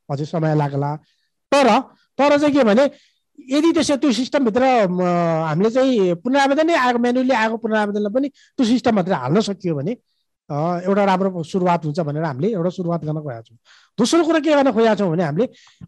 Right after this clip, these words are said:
अहिलेसम्म भएका चाहिँ, अ, आठ दस हजार जति चाहिँ पुनरावेदनहरू छन् तिनलाई सबै डिजिटाइज गर्न खोजेका छौँ क्या हामीले,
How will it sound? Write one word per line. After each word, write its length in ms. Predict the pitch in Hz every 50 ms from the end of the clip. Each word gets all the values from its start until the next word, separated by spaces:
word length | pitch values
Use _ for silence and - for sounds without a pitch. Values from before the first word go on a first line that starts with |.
| - 226
अहिलेसम्म 460 | 262 294 311 339 311 - 330 339 330 302
भएका 400 | 226 202 170 175 202 202 233 240
चाहिँ, 380 | 240 247 254 247 233 214 190
अ, 140 | 175 170 165 160 156 151 151 147 147 143 143 139 135 135 135 139 - _ _ _ _ _ _ _ _ _ _ _ _ _ -
आठ 140 | 202 220
दस 180 | 226 240 254 196
हजार 180 | 202 196 214 208
जति 180 | 208 220 214
चाहिँ 140 | 214 208 220
पुनरावेदनहरू 540 | 220 208 190 185 180 175 170 156 151 143 151
छन् 160 | 170 254 311
तिनलाई 240 | 294 285 254 254 254
सबै 260 | - 240 247 302 269
डिजिटाइज 300 | 220 233 220 196 202 170
गर्न 140 | 165 165 156
खोजेका 200 | 147 147 131 131
छौँ 100 | 143 196
क्या 100 | 254 240
हामीले, 180 | 170 135 127